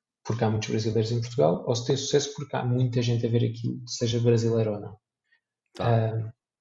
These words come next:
Speaker 1: mas, ah, eu diria que o interesse ou o holofote no, no Brasileirão, neste caso, ah,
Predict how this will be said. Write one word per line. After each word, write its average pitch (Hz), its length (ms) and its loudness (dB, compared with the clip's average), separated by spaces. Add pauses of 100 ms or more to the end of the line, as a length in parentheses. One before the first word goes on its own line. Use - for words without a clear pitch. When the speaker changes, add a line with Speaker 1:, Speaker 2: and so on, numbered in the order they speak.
(120)
Speaker 1:
mas, 120 600 0 (600)
ah, 113 440 -2 (240)
eu 123 100 0
diria 123 340 2
que 123 360 0 (420)
o 123 320 -2
interesse 127 480 2
ou 110 140 4
o 110 40 2
holofote 120 680 2 (380)
no, 120 680 2
no 117 300 0
Brasileirão, 117 600 2
neste 120 320 -4
caso, 120 260 -4 (760)
ah, 120 540 0